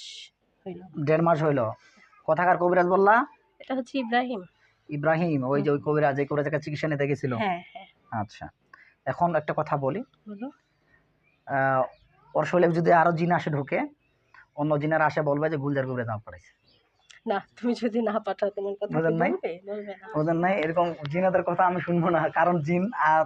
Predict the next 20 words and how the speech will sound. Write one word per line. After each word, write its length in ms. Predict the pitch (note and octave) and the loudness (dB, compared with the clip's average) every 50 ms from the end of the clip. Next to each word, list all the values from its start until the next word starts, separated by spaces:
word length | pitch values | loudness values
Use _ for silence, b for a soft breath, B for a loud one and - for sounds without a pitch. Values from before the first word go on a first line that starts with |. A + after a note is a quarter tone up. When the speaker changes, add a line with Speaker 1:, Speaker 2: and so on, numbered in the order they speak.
| - - | 0 -2
Speaker 2:
তোমরা 260 | F3 F3 F3 F3 F#3 F3+ | -2 -2 2 2 2 2
যে 80 | F3 F#3 | 4 2
মিথ্যাবাদী, 580 | F3 E3+ E3+ - - F#3+ F3 F3+ E3+ D3+ D#3 - - _ B B C3+ C3+ C3 | 0 0 0 0 2 6 6 6 6 6 2 -2 -4 _ B B -20 -14 -8
আমি 140 | D3+ D3+ D#3+ E3+ | -4 -2 0 2
মুখস্থ 440 | F3 F3 D#3 D3+ F#3 F3+ - - - | 2 0 0 -2 -4 -6 -4 0 4
আমার 260 | F3 E3+ E3 D#3+ D3+ | 4 4 4 4 2
ডায়লগ, 300 | D3 C#3+ C#3 B2+ A#2+ A2 | 4 4 4 4 2 0
কারণ 220 | - C3+ C#3+ E3 E3+ | 0 0 2 2 2
আমি 140 | E3+ F3 F3 | 2 2 2
জিন 160 | D3+ D3+ E3+ E3 | 2 2 0 0
নিয়ে 140 | E3 E3 D#3 - | 0 -2 -4 -2
খেলা 180 | - D#3 D3 C#3+ | 0 0 2 2
করি। 220 | B2+ B2 A#2 A2+ A#2+ _ _ b b b b b b b b | 0 0 -4 -6 -8 _ _ b b b b b b b b
আমার 260 | C#3 E3 E3+ F3 D#3+ | 0 4 4 4 2
সঙ্গে 360 | - - F3+ F3 F3 E3+ F3+ F3+ | 2 2 2 2 2 4 4 4
আগে 280 | D3 D3 D#3+ D#3+ F3 F3 | 4 4 2 2 2 0
পিছনে 360 | E3+ F3 E3+ - - F3 E3+ E3 | 0 0 -4 -4 -2 -2 -2 0
সবসময় 420 | - E3 D3 - E3+ D#3+ D#3+ D3+ | 0 -2 0 0 0 0 0 0
জিনেরা 340 | C#3 D3 D#3 D#3 D3+ D#3 D#3+ D#3+ | 0 0 0 2 2 4 2 4
নামাজ 280 | D3+ D3 C#3+ C#3+ C3+ | 2 2 2 2 0